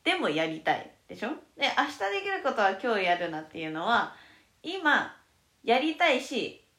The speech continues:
ん？でもできるし、あ、やら-、やってもやらなくてもいい。でもできるっていうジャンルになるわけです。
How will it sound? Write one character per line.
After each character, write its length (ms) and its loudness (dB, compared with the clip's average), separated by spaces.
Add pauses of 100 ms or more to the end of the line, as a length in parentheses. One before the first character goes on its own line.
(1120)
ん？ 400 -2
で 100 -2
も 200 0
で 180 -4
き 180 0
る 180 -2
し、 640 -4 (640)
あ、 140 -2
や 180 6
ら-、 220 2
や 120 4
っ 60 -8
て 60 -8
も 80 -6
や 140 0
ら 100 4
な 100 0
く 80 -12
て 100 -2
も 120 -2
い 240 -4
い。 40 -12
で 80 2
も 200 0
で 160 -4
き 180 -6
る 80 -10
っ 40 -16
て 160 -10
い 160 0
う 40 -4
ジ 80 -4
ャ 80 0
ン 40 -6
ル 80 -6
に 100 -6
な 100 -4
る 80 -6
わ 80 -6
け 140 -12
で 100 -10
す。 120 -4